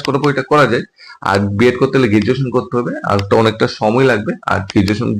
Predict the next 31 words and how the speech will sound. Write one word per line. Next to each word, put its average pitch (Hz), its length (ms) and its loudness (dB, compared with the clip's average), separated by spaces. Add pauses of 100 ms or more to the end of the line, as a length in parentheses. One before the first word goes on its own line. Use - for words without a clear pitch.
বিএড 107 220 -2
করলে 123 220 2
তো 131 120 6
টেট 123 140 2
ওয়ান 135 180 2
দেওয়া 151 180 6
যায় 175 180 2
না। 90 40 -4 (600)
এই 165 120 4
ছিল 208 120 4 (200)
সমস্ত 160 400 0 (140)
ক্রাইটেরিয়া, 156 400 2 (120)
সমস্ত 143 260 0 (160)
মানে 160 120 -2 (120)
কনফিউশন 151 480 2
উত্তর। 147 220 0 (600)
আশা 165 180 2
করি 170 160 6
এই 143 100 6
ভিডিওতে 147 320 4
আমি 143 140 0
উত্তরটি - 360 -10 (100)
সবগুলি 131 400 2
দেওয়ার 131 240 6
চেষ্টা 127 260 -4 (100)
করছি। 147 280 -4 (200)
ভিডিওটা 110 360 -2
তোমাদের 113 300 0
জন্য 117 120 2 (120)
হেল্পফুল 135 420 0
হয়েছে। 139 220 -2